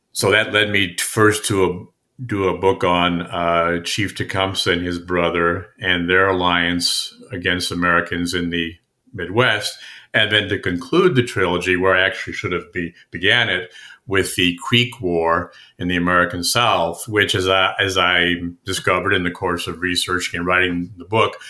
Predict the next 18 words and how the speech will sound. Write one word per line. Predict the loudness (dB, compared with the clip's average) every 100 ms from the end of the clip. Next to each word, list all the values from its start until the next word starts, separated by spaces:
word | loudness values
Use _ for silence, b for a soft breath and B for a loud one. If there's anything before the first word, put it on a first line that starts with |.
| B B 0
was | 4
really | 4 4
the | 4
most | 4 2 0 -4
consequential | -2 0 0 -2 -8 -4 -2 0 -2 -4 -6 -10 _ _ _ -2
conflict | 2 2 0 -2 -4 -4
between | -12 -10 -4 -2
the | -2
United | 0 2 2 0 -4
States | 0 2 2 0 -6
and, | -6 -4 -4 -4
and | -2
Native | 0 0 0 -4
Americans | -2 0 0 -2 -6 -4 -6 B B B B -2
in | 0
our | 2 2
history. | 0 0 -2 -6 -10 -14 B B
So | 0 4 4 2